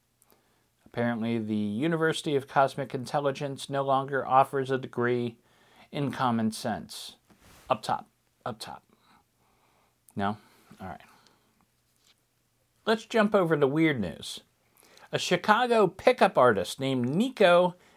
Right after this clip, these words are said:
D'Ambrosio filed a defamation lawsuit last week against twenty-seven women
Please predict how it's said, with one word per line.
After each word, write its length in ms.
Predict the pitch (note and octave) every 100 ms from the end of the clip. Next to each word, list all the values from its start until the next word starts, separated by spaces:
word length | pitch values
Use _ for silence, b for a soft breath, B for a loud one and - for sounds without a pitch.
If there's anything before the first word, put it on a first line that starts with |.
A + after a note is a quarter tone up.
| b
D'Ambrosio 1120 | D#3+ D3 B2+ C3+ G3 G3 D#3+ A2+ F#2+ A2 D#3+
filed 400 | - E3+ E3 E3
a 60 | D3
defamation 760 | - F3 F#3 F3+ E3 D#3 - B2
lawsuit 540 | A#2+ A#2 C3+ A#2+ A#2+
last 320 | B2 A#2 -
week 240 | B2+ D3+ D3
against 420 | A#2+ B2+ B2+ -
twenty-seven 720 | - F#3 G#3 - F#3 F3+ F3
women 420 | F3 F#3+ G3